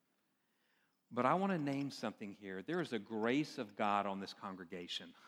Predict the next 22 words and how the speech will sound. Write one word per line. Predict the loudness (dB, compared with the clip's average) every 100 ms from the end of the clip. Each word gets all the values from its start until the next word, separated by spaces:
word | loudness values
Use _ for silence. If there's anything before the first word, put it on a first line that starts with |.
| -20
<laughs> | -20 _ _ _ -20 -20 4
I | 6
got | 8 6 6
to | 0
step | 2 2 4
back | 8 8 8
and | 4 4
watch | 6 4
so | 0 -2 2 2
many | 4 4 6 6
of | 4 2
you | 0 0
meet | 2 4 4 4 -2 -10
tangible | -4 -2 0 0 2
needs | 2 2 0 -2 -4 -4
of | -4 0
those | 4 4 4 2
who | 0
had | 4 6 6 6 -2 -20 -20 _
very | 0 4 6 6
tangible, | 4 0 2 2 2 0 -2 -4 _ _
uh, | 2 2